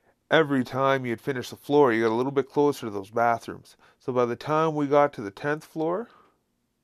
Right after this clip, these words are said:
you're only three flights away from the bathroom. That was the best part.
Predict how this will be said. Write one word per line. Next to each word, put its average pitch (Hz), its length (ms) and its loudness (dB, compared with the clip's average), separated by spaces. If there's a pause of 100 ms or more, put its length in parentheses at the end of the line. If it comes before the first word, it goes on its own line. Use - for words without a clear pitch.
(380)
you're 208 200 -2
only 113 200 -2
three 127 280 -6
flights 113 360 -2
away 113 180 0
from 104 180 -14
the 104 80 -12
bathroom. 110 440 -2
That 123 160 -2
was 131 180 -4
the 113 80 -14
best 110 300 -2
part. 107 300 -6